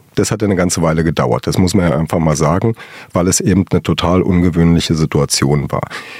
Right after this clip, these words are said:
Hätte man sich auch vorstellen können, dass man damit früher anfängt und viel, viel früher einstellt. Das ist die journalistische Sache. Also viel früher anfängt und sagt, ähm, wenn die anderen über uns berichten, dann müssen wir dem nachgehen, weil das ist ein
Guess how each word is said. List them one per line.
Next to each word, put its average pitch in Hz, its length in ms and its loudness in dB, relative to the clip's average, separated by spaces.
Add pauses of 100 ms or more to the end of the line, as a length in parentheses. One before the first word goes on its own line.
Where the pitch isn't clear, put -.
(140)
Hätte - 200 -2
man 92 160 2
sich 90 160 0
auch 82 120 2
vorstellen 92 560 2
können, 90 220 2
dass 87 180 0
man 80 160 2
damit 78 300 2
früher 107 380 2
anfängt 92 480 0
und 80 120 0
viel, 98 200 0
viel 90 180 -2
früher 78 400 -2
einstellt. 65 520 -2
Das 92 140 2
ist - 160 -2
die 90 60 2
journalistische 78 720 0
Sache. - 320 -4 (320)
Also 76 280 0
viel - 240 -6
früher 78 300 0
anfängt - 440 -4 (200)
und 82 280 0
sagt, - 520 -2
ähm, 78 320 2
wenn 82 120 2
die 82 100 2
anderen 85 260 4
über 78 200 2
uns 78 200 0
berichten, 85 520 -2
dann 78 180 2
müssen 85 360 2
wir 82 160 2
dem 76 280 0
nachgehen, 92 600 0
weil 80 160 2
das 78 180 -2
ist - 220 -4
ein 78 140 0